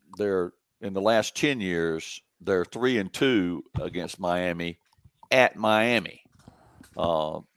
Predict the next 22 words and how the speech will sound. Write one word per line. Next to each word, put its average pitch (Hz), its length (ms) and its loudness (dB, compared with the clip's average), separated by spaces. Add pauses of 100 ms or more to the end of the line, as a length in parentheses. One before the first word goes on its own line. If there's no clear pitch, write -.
(140)
so 98 400 2 (360)
there's 107 140 4
something 156 400 2
about 123 400 6
Miami 104 500 0
that 98 140 0
gets 90 320 -6
North 98 180 -2
Carolina's 85 480 0
juices 113 420 -6
rolling. 101 440 4 (680)
Um, 85 560 0 (420)
but 107 160 0
at 90 120 -2
the 101 80 -6
same 123 320 -4
time, 113 560 2 (680)
um, 82 640 0 (1000)
you 98 100 -10
know, 85 220 -4
that 85 360 -6
they're 113 340 4